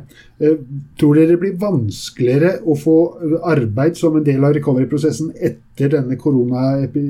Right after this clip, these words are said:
eh, pe-, situasjonen enn det det var på forhånd?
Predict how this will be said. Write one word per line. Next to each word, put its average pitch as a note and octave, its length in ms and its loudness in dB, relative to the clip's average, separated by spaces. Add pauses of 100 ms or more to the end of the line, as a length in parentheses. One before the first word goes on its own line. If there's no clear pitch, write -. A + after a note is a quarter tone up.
(160)
eh, C3+ 180 -2
pe-, C#3 480 -4 (400)
situasjonen D3+ 640 0
enn C#3 160 2
det B2 160 -2
det C3+ 80 -2
var B2 160 -4
på C3 80 -10
forhånd? D3 400 -2